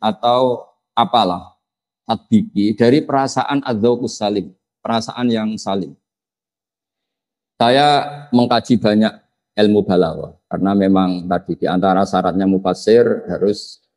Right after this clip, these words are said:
mengkaji balaghah. Pernah ada seorang khatib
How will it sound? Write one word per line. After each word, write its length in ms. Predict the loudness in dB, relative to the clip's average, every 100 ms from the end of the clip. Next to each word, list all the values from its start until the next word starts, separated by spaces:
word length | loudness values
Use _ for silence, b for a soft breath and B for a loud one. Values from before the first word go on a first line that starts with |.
| _ -10
mengkaji 380 | -6 -4 -4 -6
balaghah. 300 | -10 -18 _ _ _ _ _ _ _ _ _ _ _ _
Pernah 320 | 0 2 4 4
ada 160 | 2
seorang 320 | 2 0 0
khatib 480 | 0 0 0 -2 -2